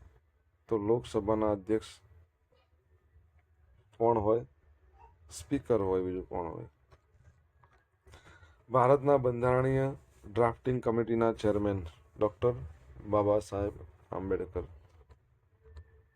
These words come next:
હવે મિત્રો જોઈશું અગાઉની પરીક્ષામાં પૂછાયેલા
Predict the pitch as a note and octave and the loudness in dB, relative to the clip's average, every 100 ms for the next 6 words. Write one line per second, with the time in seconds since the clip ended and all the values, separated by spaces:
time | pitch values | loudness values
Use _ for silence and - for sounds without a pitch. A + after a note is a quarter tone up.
0 | _ - _ - - _ - - - _ | _ -20 _ -20 -20 _ -20 -20 -20 _
1 | - _ _ _ _ _ _ _ _ _ | -20 _ _ _ _ _ _ _ _ _
2 | _ - _ _ _ - - - - - | _ -20 _ _ _ -20 -20 -20 -20 -20
3 | _ _ B2+ C#3+ D3 C#3+ C3 C3 A#2+ C3 | _ _ 6 8 8 8 8 6 6 6
4 | A#2 B2 B2+ B2 A2+ A2+ A#2+ A2+ G#2 G#2+ | 6 6 4 4 2 2 0 -2 -2 0
5 | A2 G#2 A#2+ | 2 2 -4